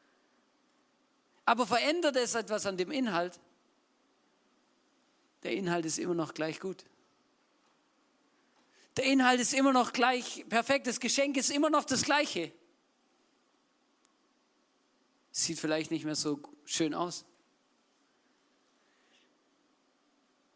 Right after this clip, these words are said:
Du musst wissen, du bist perfekt geschaffen. Und in dem Moment, wo du Dinge anfängst zu glauben, Lügen über dein Leben oder Dinge, die über dir ausgesprochen wurden, in dem Moment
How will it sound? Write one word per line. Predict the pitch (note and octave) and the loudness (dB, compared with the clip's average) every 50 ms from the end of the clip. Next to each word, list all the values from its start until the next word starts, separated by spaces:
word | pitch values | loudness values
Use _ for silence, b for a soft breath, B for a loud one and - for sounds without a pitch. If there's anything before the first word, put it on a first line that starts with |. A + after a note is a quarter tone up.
| _ _ _ _ _ _ _ _ _ _ _ _ _ _ _ _ _ _ _ - _ _ _ _ _ | _ _ _ _ _ _ _ _ _ _ _ _ _ _ _ _ _ _ _ -20 _ _ _ _ _
Du | A3 | -2
musst | A#3+ B3 A#3 - - F#3 | 0 2 2 0 0 0
wissen, | A#3 C4+ - - - G3 F#3 F#3+ F#3+ F3+ _ b b b b b b b _ | 0 2 2 2 2 0 -4 -8 -10 -14 _ b b b b b b b _
du | - G#3+ | -4 -2
bist | G3+ A#3+ - - - | 0 0 -2 -2 -4
perfekt | - G3+ G3 - A3+ A#3 A#3 | -4 -4 0 0 -2 -2 -2
geschaffen. | - A3+ - - G#3+ G#3 F#3+ - - D3+ C#3 - _ _ B B B B B B | -4 -4 -2 0 -2 -2 -2 -6 -16 -16 -18 -18 _ _ B B B B B B
Und | B E3 | B -2
in | F#3+ G3 | -2 0
dem | - B3 C4 | 0 2 2
Moment, | C4 A#3 A3+ A3+ B3 B3+ B3+ - F3 | 2 2 2 2 2 2 0 0 0
wo | F#3 G3 G3 | 0 0 0
du | E3+ G#3+ G#3+ G#3+ | 0 -2 -2 -2
Dinge | G#3 - - A#3 A#3+ C4+ B3+ G#3+ | -4 -2 -2 0 2 2 2 4
anfängst | G#3+ A3+ B3 A#3+ A3+ A3+ - | 2 2 2 0 -2 -2 0
zu | - A#3 F3 | -4 -2 0
glauben, | A3+ A3+ A3 A#3+ A3+ F#3+ F#3+ | 2 2 4 4 2 0 -2
Lügen | G3 G3+ A3+ C4 C#4 C#4+ B3 A#3+ B3 | -2 0 2 2 2 2 2 0 -2
über | A#3+ A3+ G3+ A3 | -2 -2 -2 0
dein | G#3 G#3+ G3+ G3+ | 0 0 -2 0
Leben | G3+ G3+ G#3+ A#3+ C4 G#3+ G#3 G3+ | 0 -2 -2 -2 -2 -4 -2 -2
oder | F#3+ F3+ F#3 | 0 0 -2
Dinge, | F3 - - B3 C4+ B3+ A3+ | -2 -2 -2 0 0 0 0
die | F3+ G#3+ G#3+ | -2 -2 -4
über | G#3 F#3+ G3+ | -2 -2 -2
dir | F3 G3+ G3+ G3 | -2 0 2 2
ausgesprochen | G#3 A#3+ A#3 - - - - - F#3 F#3+ E3+ F3 F3+ | 2 2 0 0 -4 -4 -2 0 0 0 0 0 -2
wurden, | E3 F#3 G3 - G3+ | 0 -2 -2 0 -2
in | G3+ F#3+ | -6 -2
dem | F3 G#3 A3 | 0 -2 0
Moment | A#3 A3+ G#3+ G#3+ A3+ A#3 A#3+ A#3 - | 0 0 0 0 0 0 -2 -4 -8